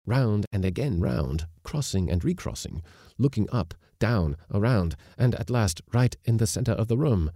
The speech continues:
coming to a halt, where, as if some terrible pain of starvation gripped him,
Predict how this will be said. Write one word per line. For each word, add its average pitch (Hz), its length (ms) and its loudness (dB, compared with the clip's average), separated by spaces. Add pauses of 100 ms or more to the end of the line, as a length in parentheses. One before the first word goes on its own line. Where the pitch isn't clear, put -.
(360)
coming 107 320 4
to 95 160 2
a 85 60 2
halt, 82 440 -4 (540)
where, 101 500 2
as 104 280 2
if - 200 -4
some 98 300 0
terrible 104 540 -4
pain 113 400 -2
of 80 120 -2
starvation 95 720 -2
gripped 123 320 -6
him, 55 220 -6